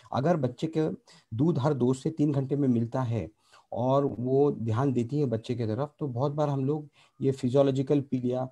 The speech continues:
अपने आप भी ठीक हो सकता है। अगर दूध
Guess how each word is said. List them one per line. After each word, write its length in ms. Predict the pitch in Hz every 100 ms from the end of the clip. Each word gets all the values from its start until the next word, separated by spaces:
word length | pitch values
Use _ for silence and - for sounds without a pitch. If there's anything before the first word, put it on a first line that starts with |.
| - _ -
अपने 240 | - 131
आप 140 | 143
भी 220 | 131 156 160
ठीक 120 | 143
हो 220 | - - 117
सकता 320 | 95 - 82
है। 180 | 82 - - - _
अगर 220 | 110 135 139 131 _ 117
दूध 220 | 123